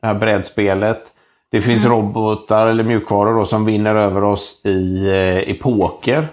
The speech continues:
Speaker 1: Eh, och, och det där är ju väldigt imponerande att de faktiskt kan göra det, att många av de här algoritmerna är självlärande och så vidare. Eh, men om du tittar på poker som exempel så har du ju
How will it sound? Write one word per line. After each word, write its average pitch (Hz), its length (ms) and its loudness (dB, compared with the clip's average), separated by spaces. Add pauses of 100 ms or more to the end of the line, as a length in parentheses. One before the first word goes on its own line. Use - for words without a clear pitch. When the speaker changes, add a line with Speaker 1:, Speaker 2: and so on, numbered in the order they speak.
(460)
Speaker 1:
Eh, - 1040 -20
och, 190 280 -2
och 147 100 0
det 139 80 4
där 139 220 6
är 175 40 2
ju 165 80 4
väldigt 123 480 0
imponerande 110 800 0
att 92 80 -2
de 95 80 -2
faktiskt 92 340 -4
kan 101 120 -2
göra 104 360 2
det, 123 120 2
att 98 80 -4
många 107 180 0
av 104 60 0
de 117 80 2
här 104 60 2
algoritmerna 101 560 -2
är 92 40 -2
självlärande 90 920 0
och 90 120 -4
så - 100 -8
vidare. 80 380 -4 (680)
Eh, - 240 -6
men 123 220 0
om 127 80 2
du 113 60 -2
tittar 120 220 0
på 127 100 -2
poker 120 760 -2
som 147 140 -2
exempel 101 480 -2
så 120 100 -2
har 131 160 2
du 113 100 0
ju 113 220 2